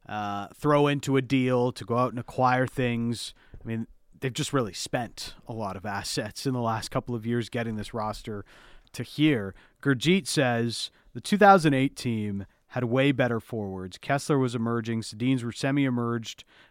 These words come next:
as bona fide stars. Is any one player is equivalent to the Sedins' capabilities of point production?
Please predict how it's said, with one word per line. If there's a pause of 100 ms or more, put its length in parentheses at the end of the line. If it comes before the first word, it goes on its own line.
as
bona
fide
stars.
Is
any
one
player (300)
is
equivalent
to
the
Sedins'
capabilities
of
point
production?